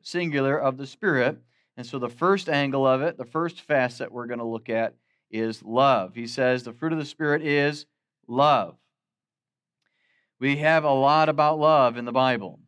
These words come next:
First John three sixteen says, "Hereby perceive we the love of God, because he laid down his life for us, and we ought to lay down our lives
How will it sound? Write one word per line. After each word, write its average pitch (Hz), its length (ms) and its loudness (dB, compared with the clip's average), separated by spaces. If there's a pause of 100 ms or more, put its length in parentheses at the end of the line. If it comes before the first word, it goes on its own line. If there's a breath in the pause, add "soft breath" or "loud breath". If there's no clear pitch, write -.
(600)
First 135 320 -4
John 139 280 0
three 147 220 -6
sixteen 147 600 -4
says, 135 340 -2
"Hereby 147 560 2
perceive 143 640 -8
we 135 260 -2
the 131 120 -4
love 127 240 0
of 131 120 -10
God, 113 480 -2 (580)
because 131 280 -4
he 123 100 -6
laid 135 420 -2
down 139 280 -2
his 131 160 -6
life 123 340 0
for - 220 -8
us, 117 580 -2 (460)
and 127 280 -4
we 214 240 -2
ought 139 420 0
to 139 100 -6
lay 127 260 0
down 127 300 0
our 123 240 0
lives 113 500 -2